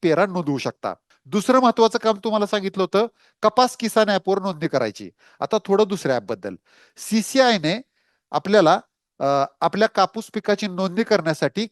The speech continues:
कपास किसान ॲप हे ॲप तयार केलं आहे. मित्रांनो, हे ॲप सुद्धा तुम्हाला Google प्ले स्टोअरवर मिळेल. हे ॲप नक्की दिसतं कसं? तर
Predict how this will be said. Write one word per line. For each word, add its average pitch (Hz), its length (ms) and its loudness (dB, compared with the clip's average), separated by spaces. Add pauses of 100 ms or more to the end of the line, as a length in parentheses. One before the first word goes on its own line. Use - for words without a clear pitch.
(140)
कपास 220 380 0
किसान 196 480 -2
ॲप 180 180 4 (400)
हे 175 80 4
ॲप 180 80 2 (120)
तयार 131 240 0
केलं 107 180 -6
आहे. 92 140 -16 (380)
मित्रांनो, 214 400 2
हे 175 240 2
ॲप 220 160 2
सुद्धा 175 360 -2 (400)
तुम्हाला 165 300 0
Google 160 380 -2 (100)
प्ले 151 160 -2
स्टोअरवर 139 420 -4
मिळेल. 143 320 -2 (500)
हे 220 100 6
ॲप 233 180 2
नक्की 233 280 -2
दिसतं 247 280 0
कसं? 226 320 2 (420)
तर 180 60 -4